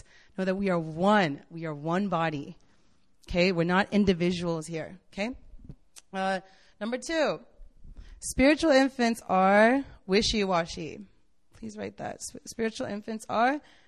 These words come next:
wishy-washy. Uh, they don't know what they want, or they don't know what they even believe in.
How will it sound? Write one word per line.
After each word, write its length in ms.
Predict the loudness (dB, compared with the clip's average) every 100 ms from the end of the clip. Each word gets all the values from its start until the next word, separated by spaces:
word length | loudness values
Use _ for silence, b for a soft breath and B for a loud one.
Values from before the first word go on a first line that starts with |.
| _
wishy-washy. 680 | -8 -6 -4 -4 -6 -10 -14 -16 b b b _
Uh, 320 | 0 2 2
they 140 | 2 4
don't 200 | 4 4
know 180 | 4
what 360 | 4 4 2 2 -8 -12 -14 _ -10
they 140 | -10
want, 360 | -6 -6 -8 -10 -14 -18 _ _ _
or 100 | -4
they 160 | -2 0
don't 220 | 0 0
know 160 | 0
what 400 | 2 0 0 -4
they 100 | -4 0
even 220 | 0 2
believe 340 | 4 4 4
in. 300 | 4 2 -4